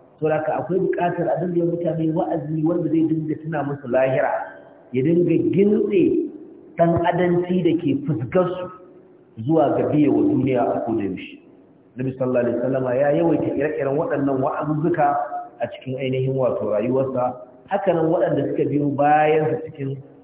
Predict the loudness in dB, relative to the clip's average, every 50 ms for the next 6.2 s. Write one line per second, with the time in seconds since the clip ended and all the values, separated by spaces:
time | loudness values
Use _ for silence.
0 | -6 -4 -2 -2 0 -2 -2 0 0 2 2 2 2 0 0 0 0 0 2 2
1 | 2 2 0 0 0 0 0 0 -2 -2 0 0 0 0 2 2 2 2 2 2
2 | 2 2 2 2 2 0 -2 -4 -8 -12 -18 -20 -20 -14 -8 -6 -4 -4 -2 0
3 | 0 0 0 -2 -2 -2 0 0 0 0 0 -2 -2 -2 -4 -4 -4 -2 -2 -2
4 | -2 -4 -2 0 2 2 2 2 0 0 -4 -4 -6 -12 -20 -20 -20 -20 -20 -20
5 | -6 -4 -4 -2 0 0 0 0 -2 -2 -2 -2 -2 -2 -2 -2 0 0 2 2
6 | 2 2 2 0